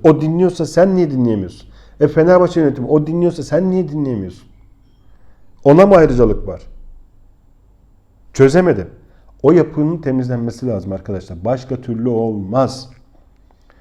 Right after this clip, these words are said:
Bugün Alanya maçını kaybettiler falan, bundan böyle açıklama yapılıyor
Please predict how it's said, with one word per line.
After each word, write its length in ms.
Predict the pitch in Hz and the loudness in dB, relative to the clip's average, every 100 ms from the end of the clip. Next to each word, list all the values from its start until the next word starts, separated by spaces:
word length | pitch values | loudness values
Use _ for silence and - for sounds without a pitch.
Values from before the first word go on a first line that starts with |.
| _ _ _ - | _ _ _ -2
Bugün 180 | 131 143 | 2 4
Alanya 360 | 120 139 151 | 6 6 4
maçını 320 | 143 139 143 | 0 -2 -4
kaybettiler 600 | 135 139 147 147 151 135 104 | -2 0 0 -2 0 0 0
falan, 460 | - 123 143 123 | -4 0 2 2
bundan 300 | 117 139 143 | 2 0 2
böyle 160 | 143 143 | 2 0
açıklama 340 | 139 - 143 | -2 -4 -4
yapılıyor 380 | 143 143 147 | -4 -4 -4